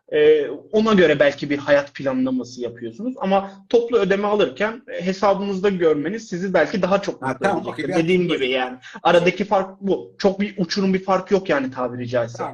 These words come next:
Speaker 2: şimdi
Speaker 1: arasında.
Speaker 2: şimdi bilmiyorum, e, agese iyi, agese ben yani, e, şey yapmıyorum, saklamıyorum. Ben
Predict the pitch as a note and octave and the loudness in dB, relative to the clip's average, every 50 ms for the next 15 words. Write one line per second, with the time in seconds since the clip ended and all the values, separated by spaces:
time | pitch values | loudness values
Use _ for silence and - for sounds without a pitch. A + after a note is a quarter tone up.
0 | - - A#3 A#3 A#3 A#3 - B2 A2+ - - - - - - - _ _ _ _ | -12 -16 -16 -12 -12 -8 -6 -6 -8 -8 -10 -12 -12 -12 -12 -12 _ _ _ _
1 | _ _ - - G3 F#3+ F#3+ F3+ _ G3+ A3 G3+ E3 D#3 - _ _ - - - | _ _ -20 -18 -16 -16 -16 -16 _ -16 -10 -8 -8 -8 -8 _ _ -20 -16 -12
2 | C#3 C#3 C3+ _ _ - D3+ D#3 D#3+ F3 E3+ - F3+ F3 - - F3 F3+ F#3+ - | -12 -12 -12 _ _ -12 -10 -8 -6 -6 -6 -6 -8 -8 -8 -8 -8 -8 -8 -6
3 | D3+ D3+ D3+ D#3+ D#3 - E3+ D#3+ D#3 D3+ D3 D3+ D3+ C3+ C3 C3 C3 _ _ _ | -8 -8 -8 -8 -8 -6 -6 -6 -6 -8 -10 -10 -12 -12 -12 -12 -12 _ _ _
4 | C3+ C3+ _ _ - - B2+ C3 - - - - D3+ D3 C3 - _ G#2 G#2 - | -20 _ _ _ -20 -20 -20 -20 -20 -20 -12 -6 -6 -6 -6 -6 _ -16 -18 -18
5 | - _ _ - - A#2 - - B2+ G2 F#2 G#2 B2+ C3 _ - F#2+ F#2 A2 | -18 _ _ -12 -12 -12 -10 -10 -12 -10 -10 -12 -14 -16 _ -20 -20 -20 -20